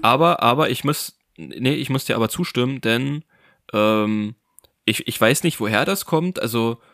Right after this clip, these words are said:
ich find Deutschland in den letzten Jahrzehnten nicht mehr wirklich innovativ. Das, was an Startups rauskommt, das ist eigentlich nur Hundescheiße.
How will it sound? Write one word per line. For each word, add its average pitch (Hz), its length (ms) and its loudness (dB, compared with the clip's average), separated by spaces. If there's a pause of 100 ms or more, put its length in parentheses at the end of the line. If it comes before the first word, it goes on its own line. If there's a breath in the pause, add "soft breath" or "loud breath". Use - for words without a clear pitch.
(880 soft breath)
ich 127 120 0
find 156 260 2
Deutschland 135 340 4
in 104 60 -2
den 127 140 2
letzten 143 280 0
Jahrzehnten 131 540 0
nicht 143 160 -2
mehr 147 140 -2
wirklich 131 320 -4
innovativ. 127 840 -2
Das, - 200 -4
was 120 140 -2
an 107 160 -4
Startups 110 520 0
rauskommt, 127 460 0
das 117 100 -4
ist - 140 -6
eigentlich 113 320 -4
nur 104 140 0
Hundescheiße. 165 800 0